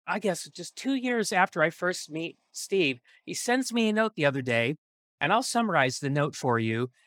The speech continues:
"Hey, Kip, thought I'd just let you know I'm now the boss of my team. I'm the director of governance, risk, and compliance for BlackBerry,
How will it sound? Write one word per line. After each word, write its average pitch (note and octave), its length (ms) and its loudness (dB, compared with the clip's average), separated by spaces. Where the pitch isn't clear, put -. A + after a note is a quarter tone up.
"Hey, D4 200 4
Kip, A#3 360 -2
thought G3+ 180 6
I'd G#3 120 2
just F#3+ 220 -2
let F#3+ 180 2
you F3+ 80 -2
know G3 220 6
I'm D#3+ 180 4
now F3 220 4
the F3 100 -2
boss E3+ 400 2
of D3 140 -6
my D#3+ 180 0
team. E3 500 -4
I'm C3 140 2
the C#3 80 -4
director D3 480 0
of C#3 140 -2
governance, C#3+ 460 0
risk, - 240 -8
and C3 100 -8
compliance C3 720 -2
for F3 80 0
BlackBerry, D3 880 2